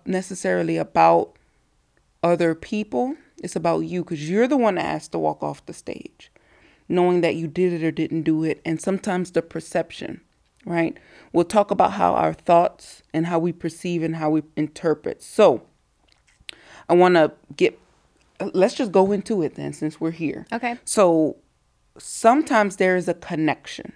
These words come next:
Speaker 1: Well, most time there's a connection. A situation happens. We interpret said situation in a certain way. When we interpret it, that's a thought. We're thinking or we perceive it. And then from that perception, we have a feeling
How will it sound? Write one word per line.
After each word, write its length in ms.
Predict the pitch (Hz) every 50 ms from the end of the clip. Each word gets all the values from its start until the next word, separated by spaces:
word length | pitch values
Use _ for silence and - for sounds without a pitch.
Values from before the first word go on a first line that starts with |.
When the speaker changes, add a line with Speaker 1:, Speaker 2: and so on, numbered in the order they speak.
| _ _
Speaker 1:
Well, 220 | - 143 151 147
most 300 | - - 160 156 151 - -
time 160 | - - -
there's 220 | - - - - -
a 40 | -
connection. 400 | - 165 151 - - - - -
A 40 | -
situation 680 | - - 233 214 - 277 247 208 208 220 - 226 220
happens. 640 | 233 - 180 - - - - - - _ - - _ _ _ _ - - - - - _ -
We 160 | - 180 175
interpret 640 | 170 170 165 170 - 254 254 254 254 - 208 175 -
said 300 | - - 175 165 165 -
situation 840 | - - 185 175 - - 156 156 151 147 151 - - - 147 139 -
in 140 | - 156
a 40 | 143 143
certain 380 | - - 147 139 117 139 143
way. 220 | 131 - - - _ _ _ _ _ _ _ _ _ - - _ _ _ _ _ _
When 240 | - 175 180 180 175
we 140 | 180 175 170
interpret 500 | 160 160 - - 214 214 214 - 262 247
it, 140 | 269 262
that's 220 | - 220 160 - -
a 60 | 156
thought. 520 | - - - - - - - - - - - _ -
We're 120 | - 165
thinking 440 | 160 - - 175 165 156 - - -
or 100 | - 156
we 120 | 151 156 160
perceive 540 | 156 - - 160 - - - 185 151 123 -
it. 160 | - _ _ _ _ _ _ _ _ - _ _ _ _ _ -
And 160 | 165 165 151
then 260 | 175 214 254 285 285
from 340 | 262 - - 196 180 180 175
that 180 | 170 156 160
perception, 600 | - - 156 - - 214 208 208 - - - 165 156
we 100 | 156 160
have 160 | 165 147 -
a 60 | 160
feeling 680 | 156 - - 269 254 247 226 226 226 226 233 247 247